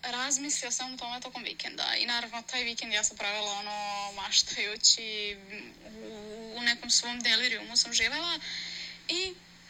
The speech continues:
kad je prošao vikend, taj ponedeljak je došao i opet sam, naravno, drugarice poslala da <laughs> pričaju sa njim. I onda su se one vratile sa tužnim vestima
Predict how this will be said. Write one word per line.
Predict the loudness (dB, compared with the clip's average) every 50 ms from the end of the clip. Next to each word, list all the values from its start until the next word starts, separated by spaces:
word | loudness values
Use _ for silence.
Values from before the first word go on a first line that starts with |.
| -12 -4 -2 2
kad | 2 4 2
je | 4
prošao | 2 6 8 8 8 8 6
vikend, | 2 2 4 2 2 2 2 2 2 2 2 0 -4 -14 -14 -14 -8 0 4
taj | 6 8 8 6 4 0 -4 -12 -8
ponedeljak | -4 2 6 8 8 10 10 8 6 4 2
je | 0
došao | 0 2 6 6 6 6 6 4 0 0 -2 -2 -2 4 6
i | 6 8 8 6 6 2 -2 -10 -18 -16 -10 -6
opet | -6 -4 -4 -4 -2 4 8
sam, | 8 8 8 6
naravno, | 4 2 2 2 -2 -2
drugarice | 0 4 4 6 6 6 4 2 0
poslala | 2 6 8 8 8 8 4 4
da | 6
<laughs> |
pričaju | 8 8 8 6 2 4 12
sa | 12 12 12
njim. | 10 4 6 6 6 4 2 -2 -2 0 0 0 0 0 -2 -4 -6 -8 -12 -18 -20 -20 -20 -20 -20 -20 -20 -20 -20 -18 -12 -6
I | -4 -2 -2
onda | 0 4 6
su | 10 10
se | 10 10 8
one | 4 2
vratile | 2 2 0 0 -2 -4 -8 -4 2 4
sa | 4 4 4
tužnim | 0 -2 0 4 2 2 2 2
vestima | 0 0 4 4 4 4 2 -2 -2 0 0 0 -2